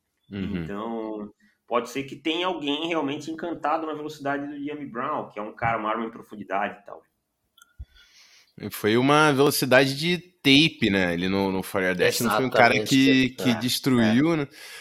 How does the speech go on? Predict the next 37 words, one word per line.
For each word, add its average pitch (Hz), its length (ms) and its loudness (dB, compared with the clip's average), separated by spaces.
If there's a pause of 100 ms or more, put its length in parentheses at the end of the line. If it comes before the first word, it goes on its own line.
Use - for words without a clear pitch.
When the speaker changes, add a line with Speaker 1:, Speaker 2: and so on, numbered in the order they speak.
(140)
Speaker 1:
Mas 120 800 4
eu, 139 140 8
o 135 340 4
que 143 80 2
eu 139 60 8
fico 147 260 2
pensando 156 600 4
quando 151 240 6
eu 127 100 8
vejo 113 380 4
isso, 160 200 2
até 127 140 4
porque 127 160 -2
a 117 40 4
gente 120 200 0
vai 117 80 4
falar 110 240 4
aí 110 140 4
de 101 120 0
outro 110 220 0
nome 110 240 0
de 104 60 0
wide 104 200 4
receiver 101 400 -2
também 101 280 -2
que - 80 -14
tão 104 240 0
levantando, 101 840 0 (760)
quantos 147 280 4
wide 196 220 2
receivers 247 400 4
vão 139 140 6
sair 113 200 4
na 104 60 2
primeira 101 300 0
rodada, 87 420 0
né? 110 160 -8